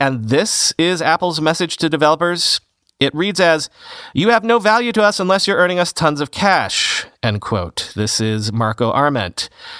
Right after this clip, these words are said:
Whoever at Apple wrote this a few days before W W D C should never be allowed to communicate with developers again. Let's be clear, Apple,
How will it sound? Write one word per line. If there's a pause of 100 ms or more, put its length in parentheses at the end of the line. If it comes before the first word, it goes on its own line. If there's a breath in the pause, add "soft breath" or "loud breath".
(300 loud breath)
Whoever
at
Apple
wrote
this (240)
a
few
days
before
W
W
D
C
should
never
be
allowed
to
communicate
with
developers
again. (400 loud breath)
Let's
be
clear, (400)
Apple,